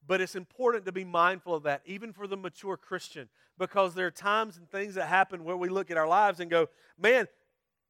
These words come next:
that just is not fair. God, I've tried to do the right thing here, and it's not working out." Y'all been there before?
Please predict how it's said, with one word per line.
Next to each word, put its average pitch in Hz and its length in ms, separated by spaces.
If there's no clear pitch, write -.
that 294 220
just 370 240
is 165 160
not 240 280
fair. 339 340
God, 269 200
I've 311 200
tried 262 340
to 320 100
do 247 140
the 294 80
right 262 240
thing 339 260
here, 120 260
and 175 80
it's 185 140
not 240 240
working 240 260
out." 208 160
Y'all 147 120
been 170 140
there 202 120
before? 240 340